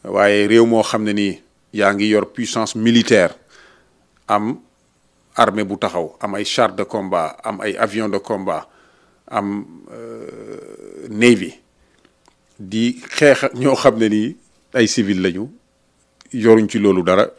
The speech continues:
du guerre. Moo tax ma naan nag ñaawte fii Israël di def. Président Biden ci ajuma ji génn na def proposition, wala xamle boog ne am na proposition bu tegee ci table ji. Proposition boobu dafa lale ci ñetti plan.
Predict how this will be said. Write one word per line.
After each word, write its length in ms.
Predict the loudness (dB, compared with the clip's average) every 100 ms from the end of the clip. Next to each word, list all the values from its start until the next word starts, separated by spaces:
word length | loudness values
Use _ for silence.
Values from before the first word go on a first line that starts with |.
| -10
du 140 | -6
guerre. 320 | -2 -4 -4 -16 _ _ _
Moo 160 | -8 -4
tax 140 | -2
ma 80 | 0
naan 180 | 0 -2
nag 120 | -4
ñaawte 360 | -2 -2 -2 -2
fii 200 | -2 0
Israël 320 | 2 2 0
di 80 | -4
def. 180 | -10 -12 -20 -20 -20 0
Président 280 | 2 4
Biden 360 | 6 6 6 2
ci 80 | -2
ajuma 280 | -4 0 0
ji 120 | -2 0
génn 240 | 4 4 4
na 240 | 2 -2 -8 _ _ _ _ _ -2
def 300 | 0 0 -2
proposition, 720 | -2 0 0 -2 -4 -10 -12 -6
wala 320 | -2 0 -2
xamle 420 | 0 2 4 2
boog 240 | 4 2 0
ne 80 | -4
am 220 | -2 2
na 80 | 0
proposition 580 | 2 0 2 -2 -2 -2
bu 140 | -2
tegee 220 | 0 0
ci 100 | 2
table 280 | 4 4 2
ji. 100 | -12 -20 _ _ _ _ _ -20 -20 -20 -20 _
Proposition 640 | 4 4 6 4 4 2 4
boobu 180 | 4 2
dafa 200 | 0 2
lale 220 | 2 2
ci 120 | -2
ñetti 300 | -2 0 -2
plan. 260 | -2 -2